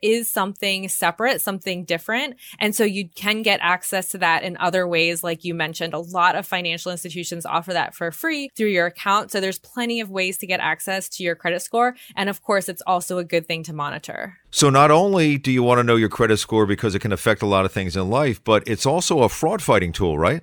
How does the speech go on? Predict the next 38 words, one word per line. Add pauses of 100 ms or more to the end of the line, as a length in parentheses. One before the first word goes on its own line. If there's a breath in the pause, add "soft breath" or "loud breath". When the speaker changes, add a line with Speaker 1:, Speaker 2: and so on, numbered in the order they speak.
(120)
Speaker 1:
It
is,
because
if
you
suddenly
notice
that
your
credit
score
has
dropped
and
you
don't
know
why
that
is, (260 loud breath)
it
could
be
that
someone
has
actually
stolen
your
identity,
is
pulling
out
credit
lines
in
your
name,